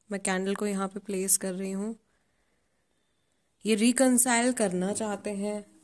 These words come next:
ये आपके साथ में जुड़ना चाहते हैं, but देखो, थोड़ा बहुत गुस्सा तो है इनकी एनर्जी में,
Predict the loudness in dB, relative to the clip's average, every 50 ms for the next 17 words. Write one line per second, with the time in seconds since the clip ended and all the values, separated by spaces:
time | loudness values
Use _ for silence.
0 | -20 -12 -6 -2 0 0 0 -2 -2 -2 -2 0 0 0 -2 -2 -2 -4 -2 0
1 | 2 2 2 2 0 -2 -2 -4 -4 -4 -4 -4 -4 -4 -4 -4 -4 -4 -4 -6
2 | -8 -8 -12 _ _ _ _ _ _ _ _ _ _ _ _ _ _ _ 0 0
3 | 0 0 -2 -2 -2 -2 -4 -2 0 0 2 2 2 0 0 0 -2 -2 -2 -2
4 | -2 -2 -4 -4 -4 -6 -4 -4 -4 -6 -6 -8 -10 -12 -10 -10 -10 -10 -8 -10
5 | -10 -10 -8 -8 -8 -6 -6 -8 -10